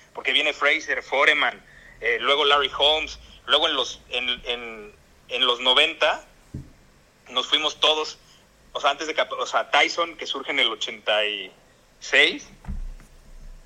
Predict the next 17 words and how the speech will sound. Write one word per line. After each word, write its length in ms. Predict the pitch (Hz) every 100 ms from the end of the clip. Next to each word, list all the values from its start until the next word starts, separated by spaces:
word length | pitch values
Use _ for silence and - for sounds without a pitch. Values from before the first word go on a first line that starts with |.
| - _ _ _ _ _
y 120 | - -
que 280 | 117 - - -
reina, 440 | - 131 147 156 143
como 200 | 127 123
tú 140 | 139
dices, 220 | 143 143
del 140 | 131 117
ochenta 280 | 113 120 123
y 40 |
seis 160 | 156 143
al 100 | 151
ochenta 320 | - 123 -
y 40 |
nueve 220 | 120 139 151
era 320 | 143 120 -
lo 180 | 113 117
mejor. 480 | 107 - 190 -